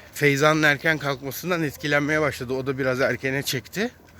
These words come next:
Erken de yatıyoruz. Onun da tabii etkisi var. Eskiden çocukları biraz daha kendi haline bırakıyorduk. Çocukları tabii bir şeye koymak lazım. Öyle kendi haline bırakırsan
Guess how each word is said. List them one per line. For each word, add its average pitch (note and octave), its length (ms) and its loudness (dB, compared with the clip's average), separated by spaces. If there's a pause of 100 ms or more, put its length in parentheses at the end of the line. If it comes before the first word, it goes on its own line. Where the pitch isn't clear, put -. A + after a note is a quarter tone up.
(280)
Erken G#3+ 380 4
de F3 40 2
yatıyoruz. C3+ 460 0
Onun D#3+ 200 -2
da C#3 80 -2
tabii A2+ 220 -6
etkisi - 360 -8
var. D3+ 220 -2
Eskiden D#3 480 2 (400)
çocukları D#3+ 460 -4
biraz D#3 280 2
daha D#3 120 2
kendi D#3 320 -2
haline D#3 300 2
bırakıyorduk. C3+ 460 -4 (1500)
Çocukları E3+ 460 0
tabii F#3+ 280 -2
bir F#3+ 260 0
şeye E3+ 260 2
koymak E3+ 460 0
lazım. B2+ 340 -2
Öyle C#3 180 0
kendi D#3 340 0
haline D3+ 280 0
bırakırsan D#3+ 480 0